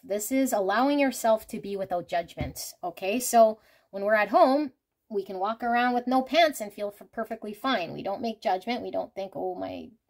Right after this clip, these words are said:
I don't know, my butt looks big," or "I'm looking th-, like this," or "People are judging me." We're comfortable and we are ourselves. So I feel like there is a need for you to understand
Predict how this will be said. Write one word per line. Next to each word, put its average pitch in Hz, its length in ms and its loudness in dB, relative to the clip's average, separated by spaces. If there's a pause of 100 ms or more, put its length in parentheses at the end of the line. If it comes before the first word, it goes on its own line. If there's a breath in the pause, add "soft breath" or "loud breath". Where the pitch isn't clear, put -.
(140)
I 175 120 -10
don't 190 140 -8
know, 190 100 -10
my 185 100 -8
butt 190 260 -6
looks 190 160 -14
big," 208 380 -10
or 73 160 -10
"I'm 196 320 -10
looking 185 380 -14
th-, 190 120 -14
like 180 220 -12
this," 233 320 -4
or 165 160 -10 (420 loud breath)
"People 202 240 -4
are 202 120 0
judging 196 260 -2
me." 226 120 -2
We're - 120 -4
comfortable 226 800 0
and 175 260 -8
we 190 240 -8
are 175 600 0 (220)
ourselves. 160 640 -6
So 196 300 0
I 202 80 -2
feel 370 280 2
like 320 200 4
there 233 180 0
is 202 160 -8
a 202 60 -6
need 220 260 -2
for - 140 -10
you 202 220 -6
to - 120 -14
understand 185 840 -6